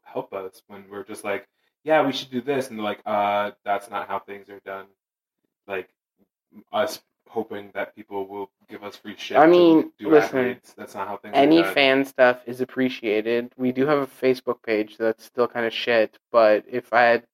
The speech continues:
Speaker 1: It's
Speaker 2: people
Speaker 1: there.
Speaker 2: who could help me explain to me how to do it better.
Speaker 1: Well, first you gotta get other people to like the page.
Speaker 2: Yeah, that would be great. So if you can go like the Facebook page, that'd be great.
Speaker 1: Yeah.
Speaker 2: And then if
Speaker 1: And
Speaker 2: you
Speaker 1: then
Speaker 2: can
Speaker 1: tell us how
Speaker 2: explain
Speaker 1: we could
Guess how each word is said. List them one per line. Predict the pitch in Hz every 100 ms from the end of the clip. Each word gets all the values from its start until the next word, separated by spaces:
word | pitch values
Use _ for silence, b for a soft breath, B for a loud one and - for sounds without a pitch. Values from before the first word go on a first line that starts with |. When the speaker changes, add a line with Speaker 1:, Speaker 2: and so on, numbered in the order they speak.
| -
Speaker 1:
It's | -
Speaker 2:
people | 139 139 131
Speaker 1:
there. | 131 _ _ _ - 147
Speaker 2:
who |
could | 139
help | 127 135
me | 139 127
explain | 117 - - 127 135
to | 143 156
me | 160 160
how | 139
to | 123
do | 123 117
it | -
better. | 120 143 190 - _ _ _ _ _ _ _ -
Speaker 1:
Well, | 110 104
first | - 160 180 -
you | 110
gotta | 107 104
get | 98 101 -
other | 110 110
people | - 104 98 -
to | 101 95
like | 107 127 - -
the | 87
page. | - 143
Speaker 2:
Yeah, | 139 139
that | 127 127
would | 135
be | 135
great. | 131 107 90 -
So | 117
if | 123
you | 127
can | 127
go | 127
like | 123 113
the | - -
Facebook | 101 - 92
page, | - 76 - -
that'd | 101
be | 107
great. | - - - _
Speaker 1:
Yeah. | 104 101 113 95 -
Speaker 2:
And | 110 110 107 110
then | 117 113 113 -
if | 120 117
Speaker 1:
And | 117
Speaker 2:
you | 110
Speaker 1:
then | 117
Speaker 2:
can | 104
Speaker 1:
tell |
us | 101
how | 120
Speaker 2:
explain | 117 101
Speaker 1:
we |
could | - 95